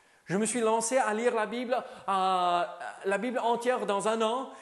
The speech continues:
J'ai tenu un mois et après j'ai, donc je vais pas décider de faire ça encore parce que j'ai échoué là, l'année dernière.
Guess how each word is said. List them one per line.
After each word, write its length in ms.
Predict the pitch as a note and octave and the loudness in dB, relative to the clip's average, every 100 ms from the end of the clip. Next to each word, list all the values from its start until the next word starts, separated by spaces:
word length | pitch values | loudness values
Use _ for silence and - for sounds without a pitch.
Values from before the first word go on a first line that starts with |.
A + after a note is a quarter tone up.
| - | -10
J'ai 160 | - G#3 | -2 -2
tenu 260 | A#3 B3 | 0 0
un 220 | C4 C4+ D4+ | 2 4 4
mois 500 | C#4 C#4+ E4 D#4+ - | 4 4 4 0 -2
et 80 | G#3+ | 0
après 340 | G#3 - C4 | 0 2 0
j'ai, 340 | G#3+ A3 A3 - - - _ _ _ _ _ _ _ _ - | 2 -2 -2 -8 -10 -12 _ _ _ _ _ _ _ _ -14
donc 160 | B2+ | -12
je 160 | A#2 A#2+ | -8 -8
vais 140 | A#2+ | -6
pas 580 | A#2+ D3 B2 A#2 A2+ A#2 B2 | -4 -4 -4 -4 -8 -12 -12
décider 360 | A#2+ - C3+ | -12 -10 -10
de 100 | C3+ | -10
faire 200 | A#2 F3 | -10 -10
ça 160 | F3 A3 | -8 -10
encore 340 | G#3 A3+ E3+ | -8 -8 -10
parce 180 | - - | -14 -14
que 120 | - | -12
j'ai 160 | C3 D#3 | -10 -10
échoué 300 | E3+ F#3+ G3 | -6 -6 -4
là, 220 | F#3+ F#3+ - - - | -6 -6 -14 -20 -12
l'année 180 | D#3 F#3 | -8 -4
dernière. 540 | G#3 G#3+ G#3 C#3+ - | -4 -4 -6 -8 -14